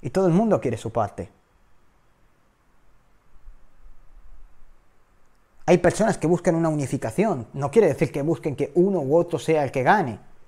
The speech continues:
esa batalla. Ellos se van a seguir aprovechando de la situación tal cual se vaya dando. Al final, el, mientras el poder siga en el dinero, siga en la moneda, el poder lo tienen hechos.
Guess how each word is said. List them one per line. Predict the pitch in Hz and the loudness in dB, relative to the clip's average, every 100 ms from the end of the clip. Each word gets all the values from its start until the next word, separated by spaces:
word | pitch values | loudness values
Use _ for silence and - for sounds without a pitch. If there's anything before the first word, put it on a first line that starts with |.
| - _ - | -20 _ -10
esa | 131 - | -8 -4
batalla. | 135 117 120 107 110 95 - - - - | -2 -2 -2 -4 -6 -10 -16 -20 -20 -2
Ellos | - 180 196 - | 2 4 4 2
se | - 147 | -6 0
van | 180 | 2
a | 170 | 2
seguir | 151 180 | 2 4
aprovechando | 160 143 127 120 190 214 | 4 4 2 2 2 2
de | 151 | 2
la | 120 | 0
situación | 123 127 - 202 269 - _ _ _ _ _ _ _ | -4 -8 -2 0 0 -8 _ _ _ _ _ _ _
tal | 135 127 | -2 2
cual | 180 | 2
se | 180 | 2
vaya | 165 175 147 | 0 2 2
dando. | 202 110 98 - - _ - - - _ _ _ _ _ - | 0 -2 -10 -16 -20 _ -20 -20 -20 _ _ _ _ _ -4
Al | 143 | -4
final, | 120 139 202 233 165 - | -2 2 4 4 2 -4
el, | 139 123 - - | -6 -6 -10 -2
mientras | 160 151 147 | 0 2 0
el | 131 | 2
poder | 165 214 | 4 4
siga | - 220 233 196 | 2 2 4 2
en | |
el | 151 | 2
dinero, | 139 139 120 113 110 - - - - - - | 0 0 0 -2 -6 -16 -20 -20 -20 -20 -10
siga | - 208 | 2 4
en | 180 | 6
la | 151 | 4
moneda, | 139 131 113 107 110 - - _ - - - _ - | 2 0 0 -2 -8 -18 -20 _ -20 -20 -20 _ -14
el | - 135 | -8 -2
poder | 143 196 | 4 4
lo | 202 | 4
tienen | 190 160 | 0 -2
hechos. | 175 190 - - | -2 -6 -10 -16